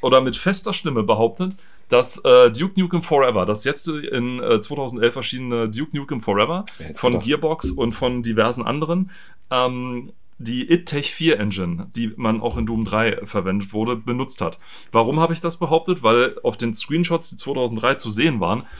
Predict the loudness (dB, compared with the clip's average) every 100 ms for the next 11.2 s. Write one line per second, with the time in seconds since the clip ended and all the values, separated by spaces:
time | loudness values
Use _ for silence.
0 | -10 2 4 4 2 0 4 4 4 2
1 | 2 2 4 4 2 0 -2 -4 0 0
2 | -2 -4 -4 -2 0 0 2 0 0 -2
3 | -2 0 2 2 2 2 2 2 0 -2
4 | -10 -18 -18 -2 2 6 8 6 4 4
5 | 4 6 4 4 2 4 6 4 2 -2
6 | -2 0 2 2 -2 -4 -4 0 0 0
7 | -2 -2 0 -2 0 -2 0 -2 0 0
8 | -2 -8 -16 -16 -16 -10 0 2 2 -2
9 | -10 -4 4 4 4 0 -2 -6 0 2
10 | 0 -2 0 0 0 -2 -2 -2 2 2
11 | 2